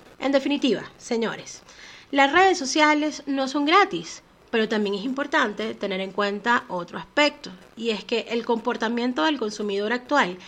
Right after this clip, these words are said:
ha cambiado tanto que utilizan las redes sociales como unas páginas amarillas. Sí, ya sé que se me cae la cédula y hasta el pasaporte, pero es así.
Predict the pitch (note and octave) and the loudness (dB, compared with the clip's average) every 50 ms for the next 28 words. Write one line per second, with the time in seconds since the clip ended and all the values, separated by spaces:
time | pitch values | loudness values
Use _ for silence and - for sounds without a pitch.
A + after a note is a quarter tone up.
0 | - - - - - - - B3 B3 B3+ D4+ D4+ D4+ D4 D4+ D4 D4 C#4 C#4 C#4 | -20 -20 -20 -18 -6 2 4 4 4 4 2 2 2 2 2 2 2 2 2 6
1 | C#4+ B3 A3 F#3 E3+ D#3+ E3 E3+ - - - _ - - C4+ C4+ - C4+ C4 B3+ | 6 6 6 4 -2 -8 -12 -14 -16 -20 -20 _ -4 -2 -2 0 0 0 0 0
2 | C4+ B3+ D4 D#4+ D#4 C#4+ C4 C4 B3 A#3 A#3+ A#3+ C#4+ B3+ - D#4 C#4 B3+ A#3 G#3 | 0 0 0 0 0 0 0 0 0 0 0 -2 -4 -4 4 6 6 6 6 4
3 | F#3+ - - - B3+ A#3+ A#3 A#3+ A#3+ A#3+ G#3+ - - C4 B3+ A3 C#4 C4+ C4 B3+ | -2 -6 -6 -2 0 0 2 2 0 -2 -2 0 4 4 4 4 2 -2 -2 -2
4 | A3+ G3 F#3 F3+ F3+ F3 E3 E3 D#3 - - - - - A#3+ G#3+ F#3+ G3 F#3+ F#3 | -2 -2 -2 -2 -4 -4 -6 -10 -12 -16 -18 -14 -6 -4 -4 -2 -2 -4 -6 -2
5 | - B3 B3 C#4+ C4+ - D#4 C4+ B3 A#3+ A3 - G#3 G#3 A3 A3+ A3+ A3 - B3+ | -2 -2 -2 -2 0 0 2 2 2 2 2 2 2 2 4 2 2 0 2 2
6 | A3+ A3 A#3 B3 B3+ B3 A#3 A#3+ A3+ G3 - A3+ G3+ G3 G3 - - F3+ - - | 2 2 2 4 4 4 4 2 2 0 0 -2 -4 -2 -4 -4 -4 -4 2 4
7 | A3 G3+ G3 G3 - G3+ - - - - - - - - _ - - B3+ B3+ B3+ | 4 4 4 2 -6 -12 -12 -12 -12 -12 -12 -14 -14 -16 _ 4 6 6 8 8
8 | B3 B3 B3 B3 B3 - D4 D4+ F4+ F4 - A#4+ | 8 8 8 6 4 2 4 4 4 4 6 6